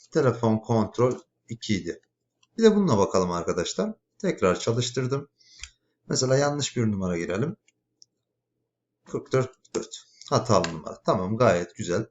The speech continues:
Bu ilk bloklarımız da çalışıyor. Şimdi bir de doğru numara girelim. Şöyle sıfır beş yüz elli iki bir iki üç kırk dört kırk dört diyelim. S M S gönderildi. Yani telefon kontrolünü de bu şekilde yapıyoruz.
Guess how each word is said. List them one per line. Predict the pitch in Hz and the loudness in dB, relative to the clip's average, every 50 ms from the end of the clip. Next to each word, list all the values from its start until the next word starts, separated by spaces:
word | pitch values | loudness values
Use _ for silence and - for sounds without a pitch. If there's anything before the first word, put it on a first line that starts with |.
| _ 135 | _ -4
Bu | 127 117 113 107 | -2 0 0 -2
ilk | - - - | -4 -8 -6
bloklarımız | 98 95 90 - - 90 85 82 82 80 76 | -4 -4 -4 -4 -6 -6 -6 -6 -8 -10 -10
da | 80 80 | -10 -6
çalışıyor. | - - 127 120 117 - - - 117 127 - - - - - - - - _ | -4 -4 -4 -4 -4 -6 -6 -6 -6 -6 -6 -10 -18 -20 -20 -20 -20 -20 _
Şimdi | - - 185 185 180 | -10 -4 -2 -2 0
bir | 165 165 | 2 2
de | 165 160 | 2 4
doğru | 160 160 160 160 160 | 4 2 2 2 0
numara | 151 131 107 95 90 | 0 0 0 0 0
girelim. | 85 85 85 95 123 160 - | 0 -2 -2 -4 -4 -4 -6
Şöyle | - - 101 90 90 101 117 | -4 -4 -2 -2 0 -2 -2
sıfır | - - - 110 - - 107 113 - - - - _ _ _ _ _ _ _ _ | -2 -2 -4 -4 -4 -2 -2 -2 -4 -6 -16 -20 _ _ _ _ _ _ _ _
beş | - - - - - | -8 -8 -6 -6 -6
yüz | 92 90 | -6 -6
elli | 85 85 | -6 -6
iki | 82 - - 117 117 | -8 -8 -6 -2 0
bir | 110 | 0
iki | 98 92 - - 110 | 0 -2 -2 -2 -2
üç | 123 120 123 - | -2 -2 -4 -12
kırk | - _ _ _ _ _ _ _ _ _ _ | -18 _ _ _ _ _ _ _ _ _ _
dört | 123 127 127 - - | 0 0 0 -2 -4
kırk | - 110 - - - | -4 -4 -4 -6 -6
dört | 90 85 - - | -6 -6 -6 -4
diyelim. | - 90 107 139 160 165 - | -4 -4 -4 -4 -6 -8 -6
S | - 131 - - 110 | -4 -2 0 0 2
M | 117 113 | 0 0
S | - - 107 | 0 0 -2
gönderildi. | 95 90 82 - 80 85 - - - _ _ - - - - - _ - | -4 -4 -4 -10 -10 -12 -14 -20 -20 _ _ -20 -20 -20 -20 -16 _ 0
Yani | 220 202 185 185 | 2 2 4 4
telefon | 202 190 190 - 190 190 190 190 | 2 2 2 2 2 0 0 2
kontrolünü | 190 185 175 170 180 180 175 175 175 175 175 180 214 220 - _ _ _ - | 2 0 2 0 -2 -2 0 0 0 0 -2 -2 -4 -6 -12 _ _ _ -4
de | 165 160 | -4 -4
bu | 175 | -4
şekilde | - - 131 110 - 92 82 87 | -2 0 0 0 0 -2 -4 -2
yapıyoruz. | 85 87 90 90 - 135 160 190 180 | -2 -2 -2 -2 -2 -4 -4 -4 -6